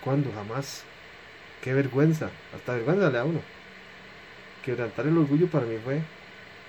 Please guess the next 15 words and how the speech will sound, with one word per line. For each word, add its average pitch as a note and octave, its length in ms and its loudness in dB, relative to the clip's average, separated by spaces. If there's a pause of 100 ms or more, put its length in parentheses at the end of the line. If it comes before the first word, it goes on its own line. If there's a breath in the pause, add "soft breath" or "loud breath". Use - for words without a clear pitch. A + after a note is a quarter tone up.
lo A#2 80 -6
principal. A2+ 560 -8 (360 loud breath)
Y B2 60 -6
por B2 200 -4
eso C3+ 280 -2 (240)
la A#2+ 80 -6
etapa B2 360 -4
de D3 60 2
precontemplación D#3 880 0
para C3+ 180 -4
mí G#2+ 180 -6
fue B2 100 -6
la C3 80 -4
más C3 240 -4
dura. A#2+ 240 -4